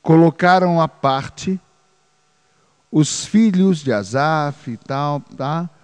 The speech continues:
Os profetas que se serviam dos instrumentos como homens destinados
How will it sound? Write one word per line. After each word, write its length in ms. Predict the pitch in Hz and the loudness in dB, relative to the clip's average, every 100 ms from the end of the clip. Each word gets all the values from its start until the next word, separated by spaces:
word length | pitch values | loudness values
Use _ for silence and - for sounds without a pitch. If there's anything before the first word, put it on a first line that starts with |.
| _ _ | _ _
Os 300 | - 113 - | -4 -4 -4
profetas 2250 | - 185 247 208 - - - 180 180 - _ _ _ 113 90 71 - - - - _ _ _ _ _ _ _ _ _ _ _ _ _ | 0 4 4 4 -8 -20 -2 2 2 0 _ _ _ -10 -10 -16 -20 -20 -20 -20 _ _ _ _ _ _ _ _ _ _ _ _ _
que 140 | 139 | -6
se 220 | 135 147 | -4 -4
serviam 920 | 127 - 120 98 95 131 165 160 156 | -4 -4 -4 -6 -6 -4 0 -2 -2
dos 240 | 135 107 107 | -6 -8 -8
instrumentos 1300 | 123 - - 98 92 107 92 - 73 - - - _ _ _ _ _ _ _ _ _ _ _ _ _ _ - | -12 -12 -12 -8 -6 -6 -8 -14 -20 -20 -20 -20 _ _ _ _ _ _ _ _ _ _ _ _ _ _ -10
como 340 | 92 90 87 | -6 -4 -4
homens 760 | 98 123 135 131 135 - - _ _ - | -2 -2 -4 -4 -8 -16 -20 _ _ -20
destinados 1300 | - 101 104 - 98 82 82 82 85 82 - - | -12 -10 -10 -12 -10 -8 -8 -8 -12 -18 -20 -20